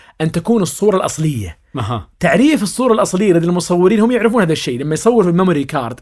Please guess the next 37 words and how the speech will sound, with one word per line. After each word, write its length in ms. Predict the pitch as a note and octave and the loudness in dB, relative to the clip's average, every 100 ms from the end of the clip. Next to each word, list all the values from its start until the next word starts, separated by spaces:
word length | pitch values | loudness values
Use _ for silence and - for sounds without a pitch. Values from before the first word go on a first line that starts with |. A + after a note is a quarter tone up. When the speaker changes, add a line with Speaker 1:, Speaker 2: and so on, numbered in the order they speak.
| _ | _
Speaker 2:
مهم. 260 | D#3 A2 G2+ - | -10 -8 -8 -8
Speaker 1:
في 60 | |
الذاكرة 400 | C#3+ D3+ G3 E3 | -4 0 -2 -2
التخزينية 520 | C#3+ - B2+ D3 E3 C3+ | -8 -8 -6 -2 -2 -4
الخاصة 420 | - C#3 - B2+ | -4 -4 -4 -10
بالكاميرا، 540 | D3 D3+ B2+ A#2+ C3+ - - _ - | -8 -6 -6 -6 -8 -10 -20 _ -4
لها 280 | E3 G3 G3 | 0 2 2
تاريخ 420 | F#3 E3 G3 A3 | 2 2 2 0
وساعة. 500 | G#3+ C#4+ E3+ A#2+ - - | 0 2 0 -2 -10 -8
Speaker 2:
صح. 180 | B2 - D3 | -8 -6 -4
Speaker 1:
إذا 180 | C#3+ | -2
جاب 380 | C#3+ A#3+ C4+ F#3+ | 2 2 2 2
الذاكرة 520 | F3+ F3+ E3+ C3+ E3 | 0 2 0 0 -4
تفحص 640 | D#3+ C4+ - C3 - - - - | -2 -2 -2 -8 -10 -14 -16 -6
من 120 | D#3+ | -4
قبل 240 | D#3 G3 F3+ | 0 2 2
مختصين 580 | G3+ - - C3 G#2 - _ - | 0 -4 -8 -8 -10 -12 _ -10
Speaker 2:
مهم. 240 | A#2 B2+ | -6 -4
Speaker 1:
في 60 | D3+ | -4
الن-، 200 | D3 D#3 | -4 -4
في 80 | C#3+ | -2
اللج-، 280 | D#3+ E3+ | 0 0
في 60 | - | -2
اللجنة، 400 | D#3+ E3+ G3+ B3 - - - | 0 0 0 -2 -6 -20 -10
وتقرر 580 | D#3+ E3+ G#3+ B3+ F#3 D#3 | -4 -2 2 2 2 0
هل 80 | G3 | 0
هذه 180 | G3+ F#3+ | 2 0
الصورة 280 | E3+ G3 F3 | 0 -2 -2
فعلًا 260 | F#3+ F3 | -2 -4
أصلية 180 | - E3 | -4 -4
تملأ، 420 | - F#3+ G3+ C3+ | -2 -2 0 -2
مملوكة 360 | D#3+ E3+ G3 D#3 | 0 0 0 -2
لصاحبها 420 | F3 D#3+ F3 C#3 | -4 -4 -4 -4
بهذه 240 | D3+ F#3 | -2 -2
الكاميرا 320 | F#3 G#3 A3+ A#3 | -2 -2 0 0
أو 260 | - C3 | -2 -4
لا. 220 | A#2 F#2 | -6 -10